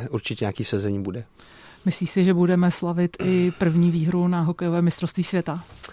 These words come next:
Speaker 1: Eh, já doufám, že jo, tak strašně, strašně si to všichni přejeme a, a určitě, určitě budeme držet palce.
Speaker 2: Eh, ty jsi byl, Jakube, v širší nominaci na mistrovství světa, vlastně byl jsi v přípravném kempu.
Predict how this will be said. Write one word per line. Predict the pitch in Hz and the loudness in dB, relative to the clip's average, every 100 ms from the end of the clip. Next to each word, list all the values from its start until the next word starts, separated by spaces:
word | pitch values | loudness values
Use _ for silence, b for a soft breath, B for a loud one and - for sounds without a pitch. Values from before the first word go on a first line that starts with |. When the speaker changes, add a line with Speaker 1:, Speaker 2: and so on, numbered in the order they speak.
| B B B | B B B
Speaker 1:
Eh, | 131 120 117 117 117 113 - | 6 8 8 6 6 2 6
já | 135 | 8
doufám, | 127 139 123 | 8 8 6
že | 123 | 8
jo, | 120 139 | 8 6
tak | 123 - - | 4 -4 -8
strašně, | - 120 107 - 113 113 | -4 0 0 0 2 2
strašně | 110 117 107 113 | 0 -2 0 0
si | - | 0
to | 113 | -2
všichni | - 117 113 | 0 0 0
přejeme | - 110 117 | 2 2 4
a, | 110 110 - | 2 2 0
a | 107 104 104 104 | -2 0 2 0
určitě, | 107 - 107 107 101 107 | -2 -4 -4 -2 -2 -2
určitě | 107 - 107 | -4 -2 -2
budeme | 110 107 | -2 -2
držet | 104 | -2
palce. | 101 98 - 107 _ _ B B B B B B B B - | -2 -2 -4 -12 _ _ B B B B B B B B -4
Speaker 2:
Eh, | 175 170 170 | 0 0 -2
ty | - 175 | -2 -2
jsi | - 214 | 0 2
byl, | 220 226 | 4 4
Jakube, | 220 - 196 226 226 226 | 2 0 0 4 4 2
v | - | 0
širší | - 190 - 233 | 0 0 2 2
nominaci | 208 202 202 190 - 208 208 | 4 4 2 -2 0 2 2
na | 208 | 4
mistrovství | 185 - 196 - 214 | 2 0 -6 -4 -6
světa, | - 180 185 | -4 -4 -2
vlastně | 185 175 208 | -2 -2 -2
byl | 185 180 | 0 0
jsi | 170 214 185 | -2 -4 -4
v | |
přípravném | - - 185 190 190 190 190 196 | -6 -8 -4 0 0 2 2 2
kempu. | - 180 170 185 156 | 2 4 4 4 0